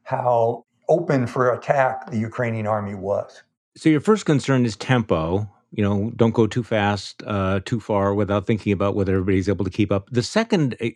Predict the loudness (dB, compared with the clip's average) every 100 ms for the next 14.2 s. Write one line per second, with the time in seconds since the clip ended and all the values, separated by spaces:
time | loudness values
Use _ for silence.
0 | -2 0 0 0 -2 -4 -2 -2 -2 0
1 | 0 0 0 0 -2 -6 _ -6 -6 -2
2 | 2 4 4 0 -10 _ _ _ _ _
3 | -4 0 2 2 2 0 -2 -6 -8 -8
4 | -6 -4 0 0 0 -4 -2 0 -2 -8
5 | -2 0 0 -2 -2 -2 -2 0 0 0
6 | -2 -2 -2 -2 -2 -2 -2 -2 -2 -2
7 | 2 2 2 0 0 0 -2 -4 -4 -2
8 | -2 0 -2 -2 -6 -4 -4 -2 -4 -4
9 | -4 -4 -6 -12 -20 -20 _ -8 -6 -8
10 | -12 -20 -10 -2 2 2 2 0 0 -4
11 | -2 -2 0 0 2 0 0 -2 0 -2
12 | -2 -2 -2 -8 -2 0 2 0 0 2
13 | 2 2 0 -6 -20 -20 -20 -20 _ -8
14 | -2